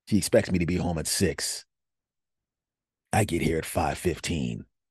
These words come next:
and enjoy my chicken wings and french fries. She never looks out the back window. She only looks out the back window on Sundays, and the rest of the day she's doing some other stuff. It's all right. But like I said,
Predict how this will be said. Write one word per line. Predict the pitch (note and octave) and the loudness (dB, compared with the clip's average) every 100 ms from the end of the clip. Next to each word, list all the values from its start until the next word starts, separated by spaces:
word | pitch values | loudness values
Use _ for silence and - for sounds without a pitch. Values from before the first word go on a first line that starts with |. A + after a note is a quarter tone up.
| _ _ _ _ _ | _ _ _ _ _
and | - | -10
enjoy | C#2 F2 E2+ | -6 -2 0
my | D#2+ | 0
chicken | D2+ F2 D2+ | -2 -2 -2
wings | D2 D2+ | -6 -6
and | B1+ - | -8 -6
french | E2 C#2 | -6 -6
fries. | - B1+ - - - _ _ _ _ _ _ | -6 -6 -8 -10 -16 _ _ _ _ _ _
She | - C3+ | 4 4
never | D#2 | 4
looks | D2+ - | 0 -2
out | - | -4
the | D2+ | -2
back | D2+ C#2+ D2+ | -4 -4 -4
window. | D2 D2 C#2 - _ _ _ _ _ _ _ _ _ | -4 -6 -8 -16 _ _ _ _ _ _ _ _ _
She | - | 6
only | G2 | 6
looks | G#2 A2 | 6 6
out | F#2+ | 4
the | |
back | D#2+ F#2 F#2 | 4 2 2
window | F#2+ F2 D#2+ | 2 2 -2
on | |
Sundays, | D#2 F#2+ E2 D#2 D2+ | -2 -2 0 -2 -2
and | E2 | -4
the | D#2 | -4
rest | E2+ D#2+ | -4 -4
of | |
the | D2+ | -6
day | C#2 D#2+ | -2 0
she's | D#2 C#2+ | 0 -4
doing | C#2 D#2 | -4 -4
some | - C#2 | -4 -6
other | C2+ - | -8 -6
stuff. | - D2 - - _ _ _ _ - | -4 -6 -6 -14 _ _ _ _ -6
It's | G2+ | 0
all | E2+ | 2
right. | D2 C#2 C2+ - - _ _ - - _ _ _ _ _ - - | 2 0 -2 -8 -14 _ _ -20 -20 _ _ _ _ _ -12 -4
But | - | 0
like | A2 | 0
I | G#2 | 2
said, | A2+ | 2